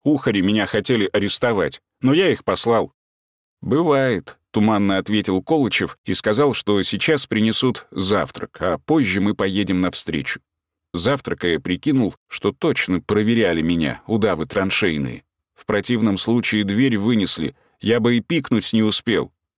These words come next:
Интересно, что было бы, если б открыл? Тогда наверняка обеспечил бы себе бессонную ночь. А так вот сижу бодренький и слушаю наставления Ивана Петровича. Тоже жучило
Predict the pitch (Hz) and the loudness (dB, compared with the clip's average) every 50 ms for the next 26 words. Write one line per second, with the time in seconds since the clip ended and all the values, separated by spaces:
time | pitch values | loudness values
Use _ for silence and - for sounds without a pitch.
0 | _ _ _ _ _ _ - 90 92 90 - 92 107 123 117 - - - 123 127 | _ _ _ _ _ _ -4 -4 -2 -2 -2 -2 0 0 -2 -2 -4 -6 -8 -10
1 | - - - - 170 143 139 143 123 113 95 107 101 90 113 110 - - 90 82 | -10 -8 -6 -6 -4 -2 0 0 0 0 0 -2 -2 0 -2 -2 -2 -2 -4 -6
2 | - - - - _ 107 104 - - - 98 101 92 80 64 - - _ _ _ | -6 -10 -20 -6 _ -6 -6 -6 -6 -4 -2 -2 -2 -2 -4 -6 -12 _ _ _
3 | _ _ _ _ _ _ _ _ - 90 82 85 107 113 107 95 87 82 82 82 | _ _ _ _ _ _ _ _ -4 -2 0 0 0 0 2 0 0 0 0 0
4 | 85 87 - 131 127 101 82 85 82 - - 123 113 - 104 92 82 87 82 - | -2 0 0 0 0 0 0 -2 -4 -2 -2 -2 -2 0 -2 -2 0 -2 -4 -4
5 | - _ _ _ _ - - 110 98 110 110 95 90 107 98 - - 123 120 113 | -6 _ _ _ _ -4 -2 0 0 0 0 0 0 -2 -2 0 0 2 2 2
6 | 110 110 113 117 120 127 131 101 71 - - - _ _ _ _ _ _ - 107 | 2 2 2 2 2 2 2 0 -2 -4 -10 -16 _ _ _ _ _ _ -4 -4
7 | 104 - 151 123 - - 73 - - - - 95 98 95 120 165 143 101 92 117 | -2 0 0 -2 -2 -4 -6 -6 -6 -6 -4 -2 -2 0 0 0 0 2 2 2
8 | 113 92 85 87 82 78 69 - 76 - - _ - - - - 170 190 156 - | 2 2 0 0 -2 -2 -4 -4 -8 -8 -8 _ -6 -4 -2 0 0 0 0 2
9 | - 131 120 110 110 95 - - 110 101 117 135 139 123 117 107 104 95 87 101 | 2 2 2 2 2 0 0 -2 -2 0 0 0 2 2 2 0 0 0 0 0
10 | 101 101 90 - 95 90 - 92 87 80 71 65 65 - - - - _ _ _ | 0 0 -2 -2 -4 -4 0 0 0 0 0 -2 -4 -6 -10 -10 -14 _ _ _
11 | _ _ _ _ _ - 127 110 95 82 73 73 - - _ _ _ - 87 82 | _ _ _ _ _ -2 0 0 0 -2 -4 -6 -10 -14 _ _ _ -4 -4 -4
12 | 80 76 87 98 - - - 110 95 85 82 73 | -2 -2 -4 -4 -2 -4 -4 -4 -4 -4 -6 -6